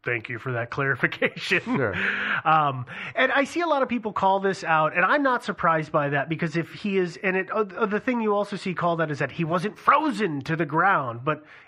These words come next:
Speaker 1: if he was suspended in water, that makes sense. It also ex-, makes sense why he was so well preserved if he is in freezing cold water, why his body would not yet have started to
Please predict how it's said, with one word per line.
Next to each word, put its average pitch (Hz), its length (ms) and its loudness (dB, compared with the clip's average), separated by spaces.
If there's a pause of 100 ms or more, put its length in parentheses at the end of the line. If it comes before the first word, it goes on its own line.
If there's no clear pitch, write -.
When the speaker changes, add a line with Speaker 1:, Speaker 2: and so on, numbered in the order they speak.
Speaker 1:
if 175 120 -4
he 190 100 -2
was 196 140 -2
suspended 240 760 0
in 170 260 0
water, 170 480 4
that 143 260 0
makes 165 400 -2
sense. 156 720 -2 (380)
It 156 100 -2
also 165 340 2
ex-, - 140 -8
makes 175 260 -2
sense 175 280 -2
why 165 220 0
he 165 180 -4
was 160 160 -2
so 190 220 -2
well 170 260 2
preserved 165 640 2
if 160 140 -6
he 160 160 0
is 143 120 -6
in 147 140 -2
freezing 180 920 -4
cold 151 480 -2
water, 151 600 2 (340)
why 143 240 0
his 139 220 -4
body 143 340 2
would 139 300 -4
not 156 320 2
yet 143 160 -4
have 131 160 -8
started 139 540 -2
to 143 180 -4